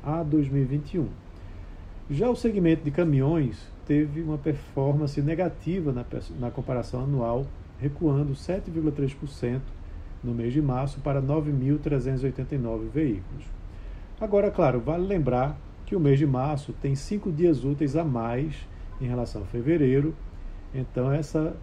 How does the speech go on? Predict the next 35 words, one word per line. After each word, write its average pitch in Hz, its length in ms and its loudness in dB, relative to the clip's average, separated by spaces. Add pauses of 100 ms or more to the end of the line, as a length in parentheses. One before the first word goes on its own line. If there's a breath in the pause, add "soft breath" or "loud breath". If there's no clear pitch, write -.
(300)
base 127 500 0
também, 147 560 0 (440 loud breath)
é, 120 240 -6 (280)
do 135 260 4
ano 147 220 6
passado, 135 640 0
ela 143 160 2
foi 143 220 2
muito 143 260 2
baixa, 139 460 2
então 139 180 -4
o 143 40 4
resultado 165 440 0
engana, 165 560 4
de 107 120 -8
certa 104 280 -6
forma. 95 380 -8 (600 loud breath)
Quando 143 200 6
compara 139 480 4
com 139 120 -2
dois 123 220 2
mil 120 120 0
e 117 40 0
dezenove, 135 680 2 (640 loud breath)
é, 117 220 -8
o - 20 -6
setor 156 380 4
ainda 165 220 4
está 143 340 2
vinte 180 380 -2
e - 20 -2
dois 160 260 6
por - 140 -8
cento 135 400 -2
abaixo 113 640 -2